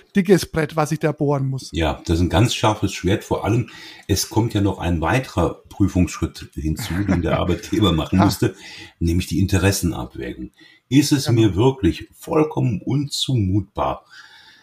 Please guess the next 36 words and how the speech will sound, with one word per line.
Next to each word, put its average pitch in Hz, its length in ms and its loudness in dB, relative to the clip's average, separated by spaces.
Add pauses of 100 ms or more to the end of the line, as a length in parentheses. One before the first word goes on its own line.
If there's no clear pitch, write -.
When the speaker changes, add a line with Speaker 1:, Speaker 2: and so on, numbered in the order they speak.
(420)
Speaker 2:
nicht 123 260 4
noch 104 160 6
wenigstens 127 380 6
die 101 120 -8
Kündigungsfrist 113 680 4
abzuwarten? - 680 -6
Die 76 120 -6
kann 90 200 2
ja 98 200 6
auch 95 180 0
unter 104 220 0
Umständen 101 480 4
sehr 101 180 6
lang 110 300 6
sein, 69 240 0
nicht? 82 240 -2
Wenn 80 100 4
man 80 160 6
lange 78 200 4
Speaker 1:
Ja. 73 40 -4
Speaker 2:
beschäftigt - 560 -4
ist 101 140 -4
oder 85 160 0
eine 80 120 -2
entsprechende 85 600 -2 (540)
Arbeitsvertragsgestaltung 82 1200 -2
hat, - 180 -4
was 71 160 -6
weiß 80 200 0
ich, 76 120 -6
sechs - 220 -4
Monate 80 400 0
zum 78 180 -2
Jahresende 87 680 2
oder 76 180 0
sowas. 73 380 0